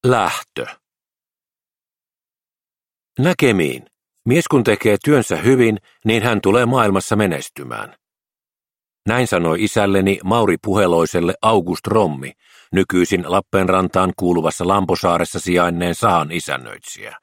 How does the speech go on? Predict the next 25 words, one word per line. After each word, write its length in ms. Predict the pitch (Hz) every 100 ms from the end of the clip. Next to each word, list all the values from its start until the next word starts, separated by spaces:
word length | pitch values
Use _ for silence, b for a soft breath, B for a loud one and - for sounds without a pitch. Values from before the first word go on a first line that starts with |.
| b b b -
kun 200 | 85 78
hän 160 | 73
ojensi 380 | 76 87 82 82
kätensä 400 | - 90 87 78 69
isälleni 540 | 85 - 87 85 87 b b -
tämän 320 | 71 80 90
jäähyväiskäynnin 880 | 92 82 80 78 73 - 73 69 69
päätteeksi. 680 | - 62 - - - - - _ _ _ _ _ _ _ _ _ _ _ _ -
Isäni 320 | 123 127 101
oli 180 | 95 101
irtisanoutunut 800 | 123 - 80 82 78 78 82 -
sahalta, 500 | 107 80 65 64 69 b b b -
kun 180 | 90
oli 280 | 78 80 76
löytynyt 420 | 82 80 87 85
uusi 220 | 104 95 -
työpaikka 500 | 95 95 90 87 - -
toiselta 360 | 98 80 65 -
paikkakunnalta 800 | 85 - - 78 76 71 78 73 B B B
ja 80 | 85
siellä 240 | 107 82 -
perheelle 440 | 90 90 87 87 85
paremmat 360 | 95 85 76 78
tulevaisuuden 640 | 85 78 65 64 57 50 50
näkymät. 420 | 50 - 50